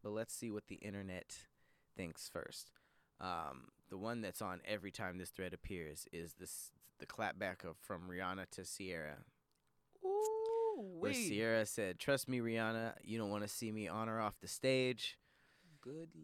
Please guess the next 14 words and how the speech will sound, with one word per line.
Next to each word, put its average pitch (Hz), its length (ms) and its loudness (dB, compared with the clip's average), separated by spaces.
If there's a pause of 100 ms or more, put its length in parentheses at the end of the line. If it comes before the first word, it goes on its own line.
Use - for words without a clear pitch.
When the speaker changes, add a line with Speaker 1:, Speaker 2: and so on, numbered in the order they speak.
Speaker 2:
luck. 117 300 -16 (360)
Huh. - 80 -10 (560)
Speaker 1:
Good 147 200 6
luck 151 160 10
Speaker 2:
Good - 0 -
luck. 156 60 -2
Speaker 1:
with 110 200 6
booking 165 300 8
that 151 180 8
stage 139 380 8
you 110 80 2
speak - 340 -4
of. 67 120 -2 (1120)
Speaker 2:
Woo! 659 680 12